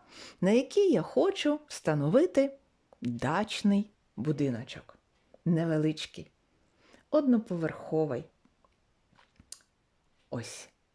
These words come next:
його розміри. Подивіться, вони перед вами. І відтепер сьомий клас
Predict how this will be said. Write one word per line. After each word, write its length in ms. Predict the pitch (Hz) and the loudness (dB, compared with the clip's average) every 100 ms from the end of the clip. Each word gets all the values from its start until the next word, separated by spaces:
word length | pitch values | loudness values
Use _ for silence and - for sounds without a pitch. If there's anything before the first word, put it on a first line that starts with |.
| _ | _
його 560 | 165 147 131 196 285 - _ _ | -4 -4 0 0 0 -4 _ _
розміри. 640 | - 135 123 - 117 - - _ - | -6 -4 -4 -6 -10 -10 -18 _ -6
Подивіться, 680 | 123 139 196 370 - 330 339 - - | -4 0 2 2 2 -2 -2 -10 -12
вони 400 | 135 131 143 180 _ | -8 -6 -6 -8 _
перед 300 | - 123 110 | -14 -12 -12
вами. 300 | 151 - 147 - _ _ _ _ _ _ _ _ _ _ - _ _ - _ | -12 -10 -12 -16 _ _ _ _ _ _ _ _ _ _ -20 _ _ -20 _
І 120 | - 151 | -4 -2
відтепер 720 | 147 - 123 - 220 359 - _ | -2 -4 -6 2 2 2 -2 _
сьомий 460 | - - 285 392 370 | -6 0 2 0 0
клас 520 | 311 302 311 - | 2 4 2 -2